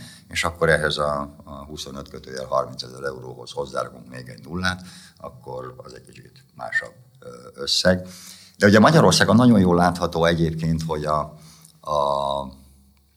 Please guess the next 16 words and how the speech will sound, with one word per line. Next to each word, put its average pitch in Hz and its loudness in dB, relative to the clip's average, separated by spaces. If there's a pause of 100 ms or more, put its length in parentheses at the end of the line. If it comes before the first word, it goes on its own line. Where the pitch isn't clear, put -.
(560)
ha - -10
megnézzük, 110 8
hogy 80 2
a 80 4
kilencezerig 80 2
hogy 71 -4
jutottunk 65 -14
el, 131 0 (260)
akkor - -2
mindig 82 6
látható 80 -2
az 73 -2
a 73 -2
hullám, 65 -2
hogy, 64 -16
hogy, 65 -18